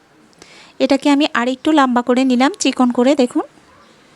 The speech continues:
আপনারা চাইলে যে কোনোভাবেই করতে পারেন একটু।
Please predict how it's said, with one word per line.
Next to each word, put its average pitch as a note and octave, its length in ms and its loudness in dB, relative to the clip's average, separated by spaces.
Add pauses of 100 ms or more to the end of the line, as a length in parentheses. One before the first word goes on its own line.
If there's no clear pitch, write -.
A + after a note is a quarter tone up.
(1200)
আপনারা C4+ 340 2
চাইলে C#4 280 4
যে C4 60 4 (100)
কোনোভাবেই C4+ 520 2
করতে C4+ 300 0
পারেন B3+ 200 0 (120)
একটু। - 240 -6